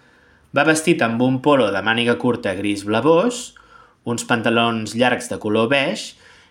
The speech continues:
i unes sabates marrons que tenen la sola i els cordons rosats. A l'altra banda del banc, sobre el respatller de l'esquerra, hi ha una americana de color gris que pertanyia al pare del protagonista. Avui és el seu funeral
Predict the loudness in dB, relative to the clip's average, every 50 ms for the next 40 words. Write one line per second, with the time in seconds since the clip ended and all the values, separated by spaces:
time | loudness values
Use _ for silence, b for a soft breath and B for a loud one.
0 | b b -2 0 2 2 2 2 2 2 2 2 2 0 0 2 2 4 4 4
1 | 2 2 0 -4 -4 -2 -2 0 0 2 2 2 2 2 2 2 0 0 2 2
2 | 4 4 4 4 4 4 4 2 2 2 0 0 0 0 2 2 2 2 2 0
3 | -4 -8 -10 _ -8 -6 -4 -4 -4 -4 -6 -8 -8 -10 -12 -14 -14 -14 -16 _
4 | b b b b b b b b b b b b 2 4 4 4 4 4 4 4
5 | 4 6 4 4 4 4 2 4 4 4 2 2 0 -4 -8 -10 -14 -20 _ _
6 | _ -10 -6 -4 -2 -2 -2 -2 -4 -4 -6 -4 -2 0 2 2 4 4 2 0
7 | -2 -2 -2 0 0 2 2 0 -2 -2 -4 -10 b b b b b b b b
8 | 0 0 2 2 4 2 2 4 4 2 2 0 2 0 0 2 2 2 4 4
9 | 4 4 2 2 0 0 0 0 0 0 2 2 2 2 2 2 -2 -4 -6 -10
10 | -6 -2 -2 0 0 2 0 0 0 0 -2 -2 0 -2 0 2 2 4 4 2
11 | 0 0 0 0 2 2 2 0 0 -2 -6 -6 -6 -6 -6 -6 -8 -12 -14 -16
12 | -14 -16 -16 -18 -20 _ _ _ _ _ _ _ _ _ _ _ _ -8 -6 -2
13 | 0 2 4 4 4 2 0 -2 -4 -6 -6 -8 -6 -4 -2 0 2 2 2 2
14 | 2 0 -2 -4